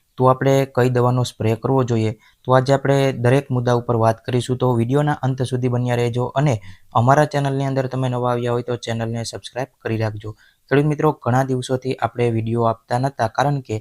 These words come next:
જે આપણે કાંઈ ને કાંઈ એવી અડચણને લીધે આપણે વીડિયો આપી શકતા નહોતા, પરંતુ ખેડૂત મિત્રો, આજે આપણે વાત કરીશું કે જે તલ હોય છે તે ઉનાળો પાકનો જે રાજા હોય છે,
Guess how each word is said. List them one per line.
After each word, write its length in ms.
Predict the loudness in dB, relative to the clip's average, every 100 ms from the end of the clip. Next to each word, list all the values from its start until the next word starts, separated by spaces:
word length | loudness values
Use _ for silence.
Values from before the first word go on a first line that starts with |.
| -8 _ _ _
જે 60 | 0
આપણે 220 | 2 2 0 2
કાંઈ 240 | 2 2 0
ને 60 |
કાંઈ 360 | 0 0 0 -4 -6
એવી 240 | -2 -2 -2
અડચણને 520 | -4 -2 0 2 0
લીધે 320 | 0 2 2 2 -2 _ _
આપણે 240 | -2 2 0 -2 -2
વીડિયો 280 | 0 2 2
આપી 240 | 2 0
શકતા 300 | -6 -6 -2
નહોતા, 300 | -2 0 0 0
પરંતુ 440 | 0 0 0 -2 -6 -8 _
ખેડૂત 240 | _ 0 0
મિત્રો, 200 | 2 2 2
આજે 240 | 0 2 2
આપણે 220 | 2 4
વાત 200 | 4 2 0
કરીશું 340 | -2 0 -2
કે 120 | 0
જે 160 | 0 0 0 2
તલ 200 | 2 4
હોય 200 | 4 2
છે 100 | 0
તે 160 | 0 -2 -2
ઉનાળો 340 | 0 2 4 2
પાકનો 480 | 2 0 0 -2 0
જે 140 | 0 2
રાજા 340 | 2 4 4 4
હોય 100 | 0
છે, 160 | -4